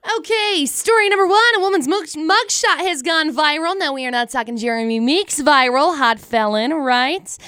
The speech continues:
People are going to her for makeup tips because her makeup looks bomb. So, the people have asked, she started a YouTube and an Instagram page for her makeup.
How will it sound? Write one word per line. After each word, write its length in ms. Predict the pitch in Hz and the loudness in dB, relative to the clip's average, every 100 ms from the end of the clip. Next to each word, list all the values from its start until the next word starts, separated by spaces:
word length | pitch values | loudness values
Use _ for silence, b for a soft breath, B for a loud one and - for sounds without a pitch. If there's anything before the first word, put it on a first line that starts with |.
| B B B B - | B B B B -6
People 180 | 302 | -2
are 60 | 311 | 0
going 260 | 285 285 269 | 2 2 0
to 120 | 262 | -2
her 80 | 254 | -2
for 140 | 233 | -2
makeup 280 | 226 220 196 | -4 -4 -6
tips 380 | - 196 - - | -6 -6 -6 -10
because 580 | 214 208 196 185 - - | -8 -4 -2 -2 -6 -6
her 140 | 208 | -6
makeup 240 | 202 208 | -6 -6
looks 240 | 208 202 185 | -4 -6 -4
bomb. 460 | 196 226 - - B B B | -4 -2 -6 -8 B B B
So, 640 | - - 381 370 339 359 b - | -6 2 4 6 4 2 b -8
the 80 | 202 | -2
people 240 | 320 370 | 0 2
have 80 | 320 | 4
asked, 460 | 370 359 320 - - | 6 6 4 -2 -8
she 340 | - 285 403 | -2 2 2
started 600 | 427 381 403 440 359 339 | 2 2 4 4 0 -2
a 120 | 330 | -2
YouTube 640 | 277 302 320 330 330 330 311 | -2 0 0 -2 0 0 -2
and 360 | 403 453 427 | -2 -2 -4
an 0 | 359 403 | -4 -8
Instagram 720 | - - 339 320 302 294 294 | -8 -6 0 2 2 2 2
page 480 | 294 269 262 285 - | 2 2 0 -2 -6
for 260 | - 226 247 | -2 0 0
her 140 | 294 | 0
makeup. 680 | 320 370 - 277 196 160 | 0 0 0 2 4 0